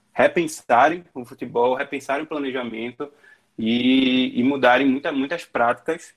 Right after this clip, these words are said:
do que vem fazendo, né? É, a gente sabe que não é um trabalho fácil, não é um trabalho de um dia pro outro,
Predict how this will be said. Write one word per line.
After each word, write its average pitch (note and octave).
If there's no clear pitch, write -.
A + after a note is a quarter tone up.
do A#2+
que A#2+
vem B2+
fazendo, C3+
né? A#2
É, A2
a A2
gente B2+
sabe B2+
que -
não C#3
é -
um C#3
trabalho B2+
fácil, D3
não D3
é C#3
um C3+
trabalho B2
de A#2+
um B2
dia A#2+
pro C3
outro, D3+